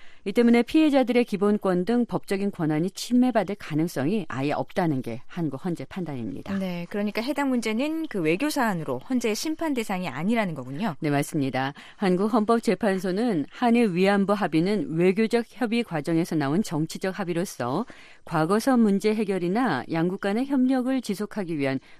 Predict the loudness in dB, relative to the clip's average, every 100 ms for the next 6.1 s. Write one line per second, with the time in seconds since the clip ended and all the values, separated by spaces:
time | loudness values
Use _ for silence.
0 | -2 0 2 0 -2 -4 -4 -4 -4 -4
1 | -4 -4 -4 -2 -2 -2 -2 -4 -2 0
2 | -2 -4 -10 -16 -10 0 4 4 4 2
3 | 2 -2 -2 -2 -4 -8 -8 -4 -4 -4
4 | -2 -2 0 -2 -2 -2 -4 -6 -8 -6
5 | -4 -4 -6 -8 -12 -12 -12 -6 -4 -6